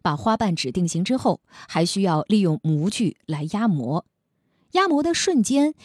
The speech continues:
就会在染纸上形成一道道均匀细腻的经络。这个步骤无法用机械代替，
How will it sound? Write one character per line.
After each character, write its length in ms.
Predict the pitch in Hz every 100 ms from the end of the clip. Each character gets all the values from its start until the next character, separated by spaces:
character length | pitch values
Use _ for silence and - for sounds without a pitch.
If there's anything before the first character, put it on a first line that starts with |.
| -
就 160 | - 185
会 120 | 156
在 200 | 180 156
染 260 | 156 156 233
纸 220 | - 104
上 180 | 226 - _ - -
形 200 | 190 170
成 240 | 175 156 185
一 160 | 170
道 160 | 202 151
道 200 | 139 127 -
均 280 | - 240 240
匀 320 | 170 143 170 -
细 320 | - - 311 190
腻 220 | 196 160
的 120 | 101
经 240 | - 208
络。 200 | 240 240 _ _ _ _ _ _ _ _
这 200 | - 392
个 100 | 180
步 160 | 185 160
骤 240 | 151 - - -
无 120 | 202
法 180 | 254 135
用 200 | 165 156
机 320 | - - 269
械 220 | 277 180 131
代 240 | 185 139
替， 240 | - 147